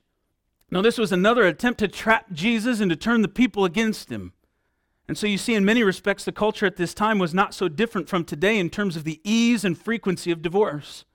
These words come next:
Differently at this time, however, were the laws surrounding it, and there were really two views. And so again, a-, as the Pharisees are coming to Jesus and they're throwing, throwing out this seemingly random question, they have intentions,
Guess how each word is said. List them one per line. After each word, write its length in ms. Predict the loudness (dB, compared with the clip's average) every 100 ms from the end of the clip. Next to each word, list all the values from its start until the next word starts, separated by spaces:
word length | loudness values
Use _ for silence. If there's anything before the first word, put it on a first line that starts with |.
| _ _ _ _ _ _ -4
Differently 640 | -2 0 -2 0 2 2
at 140 | 0
this 160 | -4 -2
time, 180 | -2 0
however, 460 | 2 2 2 0
were 240 | -2 -2 -2
the 120 | 0
laws 400 | 2 2 2 -2
surrounding 720 | -14 -8 -4 0 2 2 2 0
it, 140 | 0
and 100 | 0
there 120 | 0
were 160 | 2 2
really 260 | 2 0 -2
two 320 | -2 0 0
views. 400 | 0 2 2 0
And 80 | -2
so 140 | -2
again, 240 | 0 0 -2 -16 -4
a-, 160 | -2 0
as 140 | -2
the 80 | 2
Pharisees 360 | 2 2 0
are 60 | -4
coming 260 | 0 0 0
to 40 |
Jesus 400 | 0 -2 -2 -2
and 160 | 0 0
they're 80 | 0
throwing, 380 | -2 -4 -4 -6
throwing 260 | -4 -2 0
out 140 | 0
this 140 | -2 -6
seemingly 340 | -2 0 2
random 420 | 0 2 2 2
question, 460 | 0 -2 -2 -2 -4 -4 -8
they 140 | 0 2
have 160 | 2
intentions, 720 | 0 0 0 0 0 -2 -4